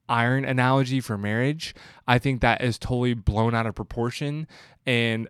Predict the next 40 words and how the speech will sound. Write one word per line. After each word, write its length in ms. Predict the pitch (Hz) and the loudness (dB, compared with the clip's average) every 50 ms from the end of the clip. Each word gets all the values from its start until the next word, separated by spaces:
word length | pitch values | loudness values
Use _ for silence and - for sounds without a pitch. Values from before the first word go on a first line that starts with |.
| - | -8
um, 540 | - 127 120 113 110 110 110 110 110 110 113 _ _ - | -8 -6 -4 -4 -4 -4 -4 -4 -6 -8 -10 _ _ -6
you 140 | 139 127 117 | -2 0 0
know, 140 | 113 113 107 | 2 2 2
it, 180 | 123 131 139 - | 0 0 -2 -2
it 160 | - 147 135 117 | -2 -6 -6 -6
shouldn't 360 | - - - 156 170 185 165 | -6 -2 -2 -2 -2 0 -2
always 300 | 120 117 117 117 113 101 | 0 0 0 0 -2 -2
be 240 | - 117 110 107 - | -2 -4 -4 -4 -2
iron 320 | - 113 110 110 107 107 | -2 -2 -2 -2 -4 -6
sharpening 420 | - - 110 101 - 107 107 107 | -4 -4 -4 -4 -4 -4 -6 -6
iron." 460 | 95 98 104 104 101 98 98 98 92 - - - - - - - _ | -6 -6 -4 -4 -4 -6 -8 -10 -12 -16 -20 -20 -20 -20 -20 -16 _
And 140 | - 127 120 | -2 0 2
I 60 | 135 | 2
was 160 | 170 170 131 | 2 2 2
really 240 | 123 131 143 143 135 | 2 2 4 4 2
struck 360 | 117 - - - 160 180 - | 0 -2 -2 -2 -2 -2 -2
by 140 | - 131 110 | -2 -2 -2
that. 240 | 101 98 98 98 98 - | -2 -2 -4 -6 -6 -6
And 120 | - 127 131 | -6 -4 -4
as 140 | 135 139 | -2 -2
I 80 | - 117 | -2 -2
thought 340 | 107 - - 156 175 220 240 | -4 -2 -2 0 0 0 0
about 320 | 226 156 123 110 110 110 | 0 0 0 0 0 0
it, 140 | 117 117 113 - | 0 -2 -2 -2
I, 140 | 131 127 123 | -2 -2 -2
I 160 | - - 127 | -2 -2 -4
really 480 | 123 113 110 110 127 165 190 196 180 156 | -4 -4 -4 -4 -2 -2 0 0 -2 -2
started 280 | - - 143 135 127 | -2 -2 -4 -2 -2
to 60 | 113 104 | -4 -6
see 240 | - - 139 135 | -6 -6 -6 -6
his 200 | 123 117 123 107 | -4 -4 -6 -6
point 440 | - - - - 147 156 170 156 - | -8 -12 -16 -10 -8 -6 -6 -6 -6
in 120 | 113 123 110 | -6 -6 -6
the 80 | 110 | -6
sense 320 | 101 - 127 120 120 - - | -6 -6 -6 -8 -6 -4 -2
of 280 | 117 110 107 101 - _ - - - - - - - - | -2 -2 -2 -4 -10 _ -20 -20 -20 -20 -20 -20 -12 -4
the 120 | - 123 - - | -4 -4 -4 -2
ironing, 400 | - 151 170 180 190 190 190 175 | -2 0 2 2 2 0 -2 -2
sharpening 480 | 143 - 156 147 147 147 151 139 131 - | -2 0 0 0 0 0 -4 -4 -6 -6
iron, 500 | - 113 110 113 117 110 101 98 95 | -6 -4 -4 -4 -4 -4 -6 -8 -10